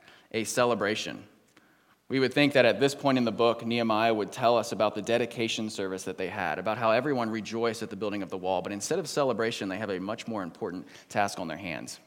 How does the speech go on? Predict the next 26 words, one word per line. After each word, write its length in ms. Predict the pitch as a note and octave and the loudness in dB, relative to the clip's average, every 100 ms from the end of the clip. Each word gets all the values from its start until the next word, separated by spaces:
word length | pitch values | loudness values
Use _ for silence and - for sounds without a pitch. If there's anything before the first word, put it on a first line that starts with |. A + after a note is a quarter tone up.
| _ _ _ _ _ | _ _ _ _ _
and 80 | - | -8
that 80 | G2 | -6
is 100 | F#2+ | -6
triage. 580 | - E2+ D#2 A#1 G1+ - - - _ _ _ _ _ _ _ _ _ _ _ _ _ - - - | -8 -8 -4 -4 -4 -10 -18 -20 _ _ _ _ _ _ _ _ _ _ _ _ _ -20 -20 -4
No 140 | A#2 D3 | 6 8
one 100 | D3+ | 8
has 120 | B2+ | 6
been 180 | A#2+ A#2 | 2 2
living 240 | A#2+ B2+ | 4 2
in 80 | A2 | 0
the 80 | G2+ | -4
city 280 | - G2+ G2 | -4 -2 -2
of 60 | |
Jerusalem, 420 | F#2 G2 F#2+ F#2+ | -4 -6 -6 -6
at 40 | F2+ | -6
least 160 | G#2 | -6
very 220 | A#2 A#2 G#2 | -2 -2 -2
few 240 | - A2 | -6 -10
people 260 | - - F2+ | -10 -12 -8
have, 260 | G2 F2 | -4 -4
because 320 | F2 - F#2 | -4 -10 -12
there 160 | - G2 | -8 -8
have 120 | G#2+ | -6
not 200 | F#2 F#2+ | -8 -8
been 140 | G#2+ G#2 | -8 -8
walls. 400 | G#2+ A2+ - | -6 -8 -10